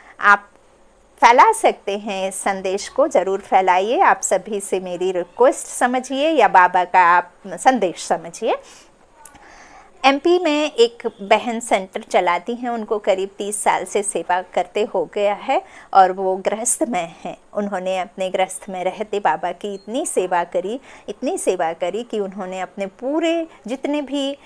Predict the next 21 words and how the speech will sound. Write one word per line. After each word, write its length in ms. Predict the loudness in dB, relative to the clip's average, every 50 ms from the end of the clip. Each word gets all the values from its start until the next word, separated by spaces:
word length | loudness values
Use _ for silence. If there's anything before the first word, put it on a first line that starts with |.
| -20 -20 -20 -20 -10 -4
आ, 360 | 0 0 2 2 0 -2 -4
परिवार 500 | 0 2 2 2 4 6 6 6 6 4
के 220 | 0 0 -2 -2 -2
हैं, 440 | -2 -6 -8 -8 -6 -8 -8 -10 -12 -14 -20 -16 -10
even 240 | -8 0 0 0 0
सास 500 | 0 0 2 2 4 4 2 0 -2 -4
ससुर 260 | -4 -4 -2 -4 -4
से 220 | -4 -4 -6 -4 -4
लेकर 380 | -2 -4 -4 -2 -2 -2 -2
के 260 | -2 -6 -6 -6 -4
उन्होंने 360 | -6 -6 -8 -10 -10 -10 -10 -4
लौकिक 440 | -2 0 0 0 0 -2 -4 -2
जितने 360 | -4 -8 -8 -8 -6 -6 -6 -6
भी 180 | -6 -6 -6
रिश्ते 680 | -4 -4 -4 -6 -6 -10 -2 0 0 0 0 -2 -6 -8
में 260 | -6 -6 -4 -4 -6
हैं, 340 | -6 -8 -8 -6 -6 -6 -8 -10 -18 -20 -20 -20 -20 -12
संबंध 460 | 0 0 0 2 4 2 2 2 0
संपर्क 520 | -6 -4 -4 -4 -4 0 0 -2 -2 -2 -6 -10
में 180 | -8 -8 -10
हैं, 280 | -10 -10 -10 -8 -8 -10